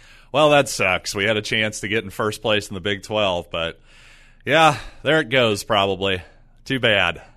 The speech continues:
I still love this team anyway. Now Flip has the ball, really with nowhere to go, fires it way out to midcourt. Cl-, shot clock's winding down, hoping Marcus Denman can bail him out.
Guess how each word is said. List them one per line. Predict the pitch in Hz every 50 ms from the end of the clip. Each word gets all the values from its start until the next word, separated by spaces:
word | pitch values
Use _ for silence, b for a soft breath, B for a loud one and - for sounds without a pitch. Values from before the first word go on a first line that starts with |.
| -
I | - 123
still | 120 - 135 127
love | 117 113 110 107 101
this | 104 104 101 -
team | - 113 98 92 90
anyway. | 90 87 82 78 76 73 76 71 71 69 - - - - - - - _ _ - - -
Now | 135 151 147
Flip | - - - 139 160 160 147 131 - - b b b b b b b b - - - - - -
has | - 131 147 151 127
the | 131 120
ball, | 110 127 127 127 127 127 123 113 - - _ _ - - _ - - - - - - -
really | 127 165 208 185
with | 156 156 151 143
nowhere | 139 143 151 143 143 139 139
to | 135 117
go, | 101 120 120 135 139 135 127 120 104
fires | - - - - - 127 151 165 156 156 135 113 120
it | 113 95
way | 101 95 107 117 135 165 180 196 180 139
out | 123 117 107 107 - -
to | 117
midcourt. | 95 98 107 117 123 117 113 107 - 107 107 127 135 123 113 104 - b b b b b b b b b b -
Cl-, | - 117 - 110
shot | - - 151 143 160 156 -
clock's | - 135 127 120 117 - 113
winding | 90 95 110 123 127 131 123 117 113 110
down, | 113 113 123 127 123 120 117
hoping | 110 104 117 127 135 - 120 113 110 104 90
Marcus | 98 101 107 120 123 - 120 110 -
Denman | - - 120 120 127 123 113 113
can | - 113 95 90
bail | 85 98 107 120 117 113
him | 107 98
out. | 101 113 123 120 107 95 -